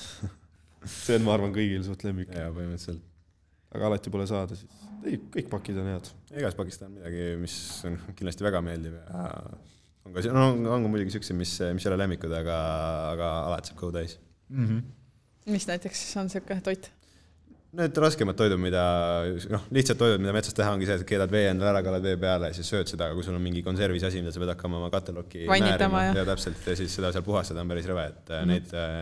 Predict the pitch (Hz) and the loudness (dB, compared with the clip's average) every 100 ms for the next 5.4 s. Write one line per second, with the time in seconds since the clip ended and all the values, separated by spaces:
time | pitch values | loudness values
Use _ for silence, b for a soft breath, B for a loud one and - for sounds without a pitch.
0 | 82 90 90 82 85 82 85 80 80 - | -4 -2 -2 -2 -2 -2 -4 -6 -12 -14
1 | - - 117 107 107 - - 123 139 127 | -20 -20 -18 -16 -18 -18 -8 4 6 8
2 | 113 107 107 110 95 92 87 71 67 - | 6 4 2 0 -4 -6 -10 -16 -20 -10
3 | 113 113 98 98 98 92 92 - _ - | 0 2 2 0 0 -2 -4 -12 _ -10
4 | 101 - 101 92 98 95 104 92 90 - | -8 -2 -2 -2 -6 -4 -2 0 -2 -6
5 | - 92 92 | -12 -6 -4